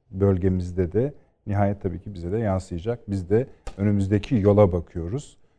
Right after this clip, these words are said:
Kendi haritamıza bakıyoruz. İnşallah, e, o harita bir Türk Atlas'ına dönüşür zaman içinde. Onun için bu kadar çok mücadele edip konuşuyoruz. Efendim, Perşembe akşamı inşallah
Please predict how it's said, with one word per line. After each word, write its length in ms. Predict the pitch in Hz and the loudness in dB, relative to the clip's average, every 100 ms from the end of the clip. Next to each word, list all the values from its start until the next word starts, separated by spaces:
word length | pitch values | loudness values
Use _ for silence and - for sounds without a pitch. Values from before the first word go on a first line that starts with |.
| _ | _
Kendi 300 | 101 98 92 | -2 0 0
haritamıza 640 | 95 92 - 90 90 92 | -2 -4 -4 -6 -2 -4
bakıyoruz. 540 | 85 80 85 101 139 - - _ _ - | -4 -10 -8 -8 -8 -12 -20 _ _ -14
İnşallah, 520 | 104 110 98 104 101 - - _ _ _ _ _ _ _ - _ - | -2 6 8 10 8 4 -14 _ _ _ _ _ _ _ -20 _ -18
e, 60 | 104 92 82 82 78 _ | -12 -12 -12 -16 -18 _
o 140 | 143 113 | 4 6
harita 540 | 104 95 - 160 175 - - | 6 4 6 6 4 -8 -16
bir 40 | |
Türk 280 | - 110 - | -8 -6 -2
Atlas'ına 560 | 107 - 92 104 95 87 | -2 -2 -6 -4 -6 -6
dönüşür 380 | 85 85 98 | -10 -12 -14
zaman 320 | 90 90 87 87 | -10 -8 -6 -8
içinde. 540 | 87 92 90 135 170 - _ _ _ | -10 -10 -6 -6 -8 -12 _ _ _
Onun 180 | 117 117 | 2 4
için 300 | 95 - 87 | 4 0 -8
bu 80 | 82 | -6
kadar 260 | 92 87 85 | -6 -6 -6
çok 260 | 98 - | -12 -12
mücadele 500 | 92 92 87 82 85 | -6 -2 -2 -4 -6
edip 200 | 101 147 | -6 -4
konuşuyoruz. 600 | - 98 - - - - - _ _ _ _ _ - | 0 2 0 -12 -18 -20 -20 _ _ _ _ _ -4
Efendim, 360 | 147 151 101 - _ _ _ | 6 8 8 2 _ _ _
Perşembe 440 | 147 131 135 117 107 | 6 6 6 6 6
akşamı 340 | 98 104 110 | 4 -4 -8
inşallah 500 | 101 98 101 123 | -6 -6 2 2